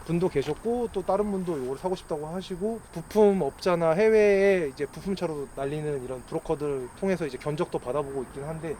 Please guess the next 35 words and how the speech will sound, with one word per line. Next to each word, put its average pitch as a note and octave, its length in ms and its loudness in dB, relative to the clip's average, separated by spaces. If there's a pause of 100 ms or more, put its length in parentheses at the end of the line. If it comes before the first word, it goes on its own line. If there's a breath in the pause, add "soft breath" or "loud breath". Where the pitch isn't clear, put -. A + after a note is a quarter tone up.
(120)
차주의 C#4+ 340 0
마음은 F3+ 720 2
지금 D3+ 420 -2 (120)
요거를 C#3+ 580 0
그렇게 D3+ 220 -6
날리기에는 E3 640 0
조금 D#3 360 -8 (120)
마음이 D#3 260 2
그렇게 - 240 -8
좋지는 D#3 540 -4
않은가 C3+ 280 -2
봐요. G#2+ 200 -6
그런 D#3+ 180 -2
쪽으로 D#3 180 -4
기울지는 D#3 520 -4
않은 A#2+ 180 -6
것 G#2+ 100 -6
같아요. G#2 220 -8
그래서 A2 100 -8 (140)
일단 C#3+ 220 -4
수리를 G3+ 340 2
해보고 G#3+ 260 2
싶은 - 280 -2
마음이 C#3 320 0
좀 D3 140 -6
있는 C3+ 200 -4
것 D3 80 0
같아서, B2+ 400 0 (160)
다음 A3+ 380 8
영상에서는요, C3+ 840 0
저희가 C#3 440 0 (120)
이 D#3+ 80 -4
차를 D3+ 420 0 (120)
뜯어볼 E4 340 6
수 D3+ 360 -2